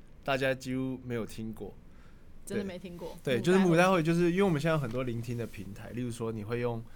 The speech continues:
Speaker 1: 车子的喇叭啦、耳机或者是家用音响。
Speaker 2: 嗯。
Speaker 1: 那它，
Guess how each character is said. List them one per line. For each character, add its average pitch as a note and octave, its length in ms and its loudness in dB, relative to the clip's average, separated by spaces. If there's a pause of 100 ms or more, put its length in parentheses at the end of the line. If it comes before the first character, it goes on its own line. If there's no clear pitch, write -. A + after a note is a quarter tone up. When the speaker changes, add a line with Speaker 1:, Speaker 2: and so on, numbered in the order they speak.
(280)
Speaker 1:
车 C3+ 180 -4
子 B2+ 160 -4
的 A#2 120 0
喇 G2 200 -6
叭 A2 220 -6
啦、 A2 360 -6 (380)
耳 A2 160 -6
机 B2+ 480 -4 (100)
或 B2+ 120 -4
者 A#2+ 40 -4
是 B2+ 80 -6
家 B2 200 -2
用 B2+ 180 -2
音 B2+ 160 -4
响。 A2+ 180 -6 (220)
Speaker 2:
嗯。 G#3 140 -8 (240)
Speaker 1:
那 C#3+ 160 0
它， D3 340 0